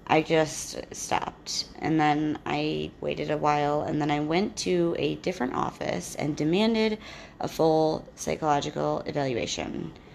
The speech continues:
It was at, at this point in my life that I was about to, um, be put on a needs improvement plan because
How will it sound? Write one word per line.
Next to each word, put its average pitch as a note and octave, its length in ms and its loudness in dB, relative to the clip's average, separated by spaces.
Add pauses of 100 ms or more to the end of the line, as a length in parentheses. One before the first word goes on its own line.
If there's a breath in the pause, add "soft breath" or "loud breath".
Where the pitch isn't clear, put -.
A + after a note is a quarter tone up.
(460 loud breath)
It D#3+ 80 6
was D#3+ 160 6
at, D3 100 2 (160)
at C#3+ 140 -4
this D3+ 180 0
point C#3+ 220 2
in C#3+ 60 2
my C#3+ 120 2
life C#3+ 400 4
that D3 120 4
I D3 40 4
was D#3 80 2
about E3 220 2
to, D3 400 4
um, D#3+ 340 -4 (100)
be D#3 140 -2
put - 300 -4
on C#3+ 100 0
a D3 80 2
needs D3 220 0
improvement C#3+ 420 -2
plan D3+ 280 0
because D3 500 -2